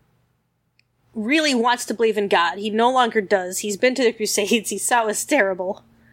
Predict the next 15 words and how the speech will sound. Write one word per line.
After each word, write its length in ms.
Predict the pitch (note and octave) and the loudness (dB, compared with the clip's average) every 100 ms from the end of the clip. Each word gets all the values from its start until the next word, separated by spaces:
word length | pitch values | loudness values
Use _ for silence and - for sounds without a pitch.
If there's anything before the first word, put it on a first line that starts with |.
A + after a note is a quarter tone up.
| _ - - | _ -20 -8
You 140 | A3+ | -4
know, 200 | G3+ E3+ | -2 -4
he 180 | F#3+ G3+ | -4 -8
just 260 | F#3 G#3 - | -2 -2 2
thinks 360 | G#3+ G#3+ - - _ _ - - - - - - - | 0 0 -6 -10 _ _ -20 -20 -20 -20 -20 -14 -2
basically, 480 | B3+ B3+ A3+ G#3+ G3+ | 0 0 0 0 -2
people 320 | A3+ G#3 F#3+ | -6 -2 -2
are 120 | F3 | -4
making 300 | F#3+ F#3+ F#3 | -6 -6 -6
a 40 | |
giant 540 | F3 E3 A#3+ C4+ D4 - | -8 -6 0 2 0 -2
mess 360 | G3+ G3+ G#3+ | 0 0 -2
and 80 | G3 | -2
nobody's 360 | G3 G3 F#3+ F#3 | 0 -2 -4 -4
watching. 440 | F3+ F3 E3+ E3+ | -4 -2 -6 -10